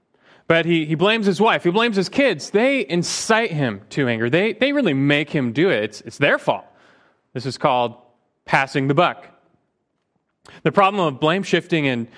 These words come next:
not taking personal responsibility for your actions and your sins, it's universal, and, and even Christians are not immune. Christians likewise are just as susceptible to not owning up to the sin in their lives and to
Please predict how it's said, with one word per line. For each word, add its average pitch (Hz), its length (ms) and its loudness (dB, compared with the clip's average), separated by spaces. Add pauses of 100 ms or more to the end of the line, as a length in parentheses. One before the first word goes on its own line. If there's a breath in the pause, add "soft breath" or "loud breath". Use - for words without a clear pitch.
(240 loud breath)
not 220 240 4
taking 208 260 0
personal 180 360 0
responsibility 147 880 0
for 147 340 -2
your 123 400 0 (220 soft breath)
actions 147 480 0
and 147 100 2
your 127 120 0
sins, 139 440 -2
it's - 240 -4 (480 loud breath)
universal, 185 680 2
and, 180 200 -2
and 214 120 2
even 277 160 0
Christians 226 400 0
are 180 60 2
not 190 180 0
immune. 151 520 0 (1300 soft breath)
Christians 170 380 0
likewise 151 560 2
are 139 100 0
just 156 380 -2
as 139 140 0
susceptible 135 640 -2
to - 120 -8
not 127 500 -2
owning 180 300 2
up 208 180 0
to 135 220 0
the 120 120 -8
sin 165 240 -2
in 151 60 0
their 123 120 0
lives 107 420 -2
and 107 180 -6
to 104 320 -4